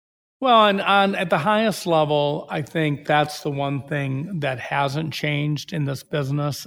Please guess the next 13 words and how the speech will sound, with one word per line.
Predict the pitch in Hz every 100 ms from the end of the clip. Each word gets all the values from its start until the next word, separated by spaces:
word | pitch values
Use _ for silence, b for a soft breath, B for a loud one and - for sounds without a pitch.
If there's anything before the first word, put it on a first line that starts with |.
| -
as | 131
much | 131 139 139 -
as | 139 127
we | 135
talk | - 139 131 127
about | 147 131 135 -
all | 143 135 135 139
the | 127 127 131 131
technological | - 143 - 143 131 131 131 135 - 143
changes | - - 139 135 131 139 131
in | 135
the | 135 139 -
environment | 143 127 135 135 135 135 131 135